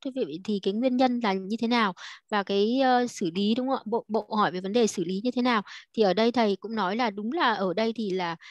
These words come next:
cái giấc ngủ của bệnh nhân, cái chất lượng giấc ngủ của bệnh nhân rất là kém. Bệnh nhân cứ bị thức dậy nhiều lần trong đêm. Thế ở đây thì cũng không rõ là cái, cái, cái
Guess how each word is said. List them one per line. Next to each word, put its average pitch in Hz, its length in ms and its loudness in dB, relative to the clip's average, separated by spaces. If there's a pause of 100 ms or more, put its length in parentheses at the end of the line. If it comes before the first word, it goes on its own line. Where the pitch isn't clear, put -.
cái 220 100 2
giấc 311 160 0
ngủ 311 220 -2
của 233 60 -10
bệnh 214 140 -6
nhân, 233 180 2
cái 220 100 -2
chất 302 180 0
lượng 277 200 4
giấc 302 140 -4
ngủ 294 160 -6
của 143 80 -16
bệnh 190 100 -12
nhân 226 160 2
rất 302 100 4
là 302 140 0
kém. 214 220 4 (160)
Bệnh - 140 -2
nhân 233 140 0
cứ 285 120 -4
bị 269 200 -2
thức 330 160 0
dậy 277 200 2
nhiều 202 180 -4
lần 190 180 -4
trong 240 180 -6
đêm. 254 200 4 (420)
Thế 294 80 4
ở 247 100 6
đây 233 180 2
thì 226 80 -2
cũng 214 180 -12
không 269 200 0
rõ 254 300 2
là 339 120 2
cái, 190 240 -2 (120)
cái, 220 180 -4
cái 240 80 -12